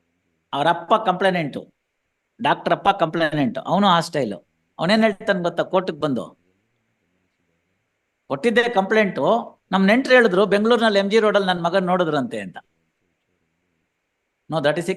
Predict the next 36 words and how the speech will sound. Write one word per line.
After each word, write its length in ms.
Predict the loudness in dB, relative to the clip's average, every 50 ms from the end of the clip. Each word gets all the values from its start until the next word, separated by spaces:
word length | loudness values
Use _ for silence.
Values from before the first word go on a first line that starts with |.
| -4 -2
case 180 | -4 -2 -2 -6
of 40 | -8 -8 -8
corpus 300 | -8 -8 -6 -6 -8 -8 -8 -8
delicti, 340 | -10 -10 -10 -12 -18 -20 -20 _ _ _ -2 0
where 140 | 0 0 0 0
the 80 | -2 -2 -2
dead 120 | -2 0 0
body 200 | 0 0 0 0 -2
is 80 | -2 -4 -10 -20 -18 -16
not 240 | -8 -6 -4 -6 -6 -8 -10
found 180 | -10 -8 -8 -10 -10 _ -8
and 80 | -6 -4 -4
there 100 | -4 -4 -2
is 40 | 0 0
no 60 | 0 2
other 120 | 2 0 0 0 -2
material 280 | -2 -2 -2 0 0 0
on 120 | 0 -2 -4
record 220 | -6 -4 -4 -6 -6 -8
to 60 | -8 -6
show 100 | -4 -4 -2
whether 180 | -2 -4 -4 -4 -4
the 60 | -6 -6 -8 -12 _ _ _ -8
co-, 180 | -8 -8 -8 -10 -14 -14 -8
crime 200 | -6 -6 -4 -6 -6
is 60 | -8 -10 -10
completed 360 | -10 -10 -12 -10 -8 -6 -6 -4 -6
or 80 | -6 -8 -10
not 120 | -12 -14 -18
ಅಂತ. 100 | -20 _ _ _ _ _ _ _ _ _ _ _ _ _ _ _ -2 0
ಕೊನೆಗೆ 280 | 2 2 2 2 0 0 2
ಪ್ರಾಸಿಕ್ಯೂಟರ್ 600 | 2 2 2 0 -4 -6 -6 -6 -4 -2 0 0 0 -2 -6 _ _ _ _ -4 0
ಇದನ್ನ 180 | 0 0 2 2 2
ಪ್ಲೇ 120 | 4 6 6 6 4
ಮಾಡ್ಸೋಣ 340 | 4 2 2 0 -2 -2 -2 -2 -6
ಅಂತ. 140 | -8 -12